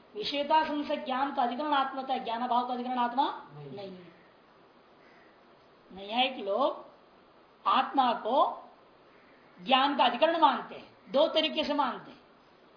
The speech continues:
Speaker 1: एक तो कार्य कारण भाव के वजह से ज्ञान आत्मा में समवाय समझ से रहता है, जो अज्ञान गुण है, आत्मा द्रव्य है, ज्ञान क्या है? गुण है, और आत्मा द्रव्य है।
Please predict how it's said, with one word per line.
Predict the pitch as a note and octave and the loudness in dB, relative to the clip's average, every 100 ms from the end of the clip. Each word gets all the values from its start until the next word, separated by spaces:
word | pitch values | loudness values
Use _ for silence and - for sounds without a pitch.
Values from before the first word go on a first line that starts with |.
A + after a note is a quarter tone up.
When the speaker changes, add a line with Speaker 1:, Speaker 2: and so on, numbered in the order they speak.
| - - | -20 0
Speaker 1:
एक | A#3 C#4+ E4+ | 2 2 0
तो | |
कार्य | D#4 A#3+ C#4 | 0 2 2
कारण | D4 D4 D4 | 4 4 4
भाव | D4+ C#4+ B3 | 6 6 6
के | C#4 | 0
वजह | C#4 C#4 | -4 -4
से | C#4+ D4 D#4 D#4+ - - - - - | 2 4 2 0 -8 -20 -20 -20 -8
ज्ञान | G#3+ B3 C#4 D4 | -2 2 2 2
आत्मा | - A#3 B3+ - C#4+ C#4 | 0 0 0 0 2 2
में | C#4+ E4+ | 2 0
समवाय | C#4+ C4 C4 B3 | -2 2 4 4
समझ | A#3+ A#3 | 0 -2
से | A3 | -4
रहता | F3+ - | -4 -8
है, | C3 - - - | -14 -16 -20 -6
जो | A#3 | -2
अज्ञान | G#3+ F#3+ B3 C#4 | -2 -2 -2 0
गुण | E4+ D#4+ | 2 2
है, | - - - - - - - | 0 -6 -20 -20 -20 -14 -2
आत्मा | A#3 - D#4 F4+ - - G3 | 0 2 0 0 -4 -16 -8
द्रव्य | B3 B3 - | -6 -6 -10
है, | A#3+ - - - - - - - - _ _ - | -18 -20 -20 -20 -20 -20 -20 -20 -20 _ _ -16
ज्ञान | F#3+ A#3 B3+ | -6 -4 0
क्या | C#4 | 6
है? | C#4+ - - - - C4 | 6 6 0 -14 -10 -6
गुण | F4+ | -4
है, | A#3+ - - - - | -4 -8 -16 -20 -6
और | A#3 A#3+ | 0 2
आत्मा | A#3 A#3 C4 D4 - - - - | 2 0 0 0 -2 -10 -14 -6
द्रव्य | C#4+ C4 D3 | -6 -6 -10
है। | B2+ - | -12 -18